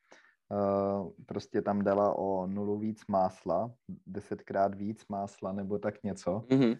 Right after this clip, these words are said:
Speaker 1: A jako
Speaker 2: mhm.
Speaker 1: nor-, normálně jsme je vytvarovali, všechno v pohodě, dali jsme je na pekáč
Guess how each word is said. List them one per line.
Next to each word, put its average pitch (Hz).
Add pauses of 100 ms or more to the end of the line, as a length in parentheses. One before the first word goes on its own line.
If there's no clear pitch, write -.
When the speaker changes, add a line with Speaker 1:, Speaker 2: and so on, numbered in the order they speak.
(120)
Speaker 1:
A 107
jako 117
Speaker 2:
mhm. 135
Speaker 1:
nor-, 131
normálně 131
jsme 123
je 92
vytvarovali, 127
všechno 110
v -
pohodě, 117
dali 110
jsme 117
je 110
na 101
pekáč 110